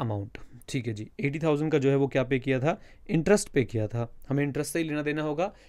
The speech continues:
क्योंकि रिपेयरिंग का केस है, रिपेयरिंग के केस में प्रिंसिपल की as such जो है कोई डिडक्शन नहीं है।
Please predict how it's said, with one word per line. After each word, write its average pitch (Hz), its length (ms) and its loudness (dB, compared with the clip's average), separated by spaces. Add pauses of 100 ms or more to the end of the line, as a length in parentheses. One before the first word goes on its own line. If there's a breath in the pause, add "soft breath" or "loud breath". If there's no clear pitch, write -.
क्योंकि 151 180 0
रिपेयरिंग 156 440 4
का 175 80 0
केस 151 280 0
है, - 80 4
रिपेयरिंग 147 340 0
के 143 60 -4
केस 139 220 -6
में 147 80 -2
प्रिंसिपल 131 380 -2
की 139 200 -2
as 127 200 -6
such 151 160 -2
जो 131 80 0
है 139 80 0
कोई 139 180 0
डिडक्शन 131 420 2 (440 soft breath)
नहीं 151 280 4
है। 190 160 2